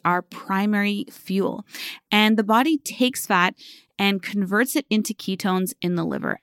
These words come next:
About fifteen to twenty percent of those circulating ketones are then diffused through our lungs out in our breath. And it is so amazing. I absolutely love using the Tone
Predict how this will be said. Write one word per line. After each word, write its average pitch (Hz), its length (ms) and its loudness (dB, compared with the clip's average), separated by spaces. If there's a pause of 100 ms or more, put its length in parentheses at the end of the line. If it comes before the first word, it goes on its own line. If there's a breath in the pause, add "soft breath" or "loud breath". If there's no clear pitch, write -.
About 233 320 2
fifteen 277 640 2
to 294 100 4
twenty 226 300 2
percent 190 480 0 (140)
of 196 180 4
those 208 300 2
circulating 226 580 2
ketones 185 720 0
are 196 120 2
then 190 420 -2
diffused 220 880 0 (440 loud breath)
through 277 420 4
our 226 160 8
lungs 190 540 0 (180)
out 190 300 2 (120)
in 175 300 0
our 170 140 2
breath. - 260 -4 (140)
And 202 160 4
it - 160 -4
is 190 340 0
so 165 380 -2
amazing. 170 400 -2 (280 loud breath)
I 254 240 4
absolutely 254 580 8
love 220 360 8
using 214 380 6
the 214 80 6
Tone 190 340 6